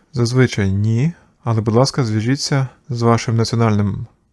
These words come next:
офісом Т М, щоби побачити можливості. Чи плата за курс включає в себе все?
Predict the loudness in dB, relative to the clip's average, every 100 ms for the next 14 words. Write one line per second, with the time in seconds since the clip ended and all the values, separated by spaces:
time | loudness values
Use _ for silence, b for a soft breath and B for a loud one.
0 | _ -2 -2 -2 -2 -2 0 2 2 0
1 | -6 -8 -4 0 2 0 -4 -4 0 0
2 | 0 -2 0 0 0 0 0 -4 -8 -10
3 | -10 _ _ _ _ _ B B B B
4 | _ _ _ _ _ _ _ _ _ -20
5 | _ _ _ _ _ _ _ _ _ _
6 | _ _ _ _ _ _ _ _ _ _
7 | _ -8 -4 0 0 0 0 2 0 0
8 | -4 0 0 0 0 0 -2 -2 0 0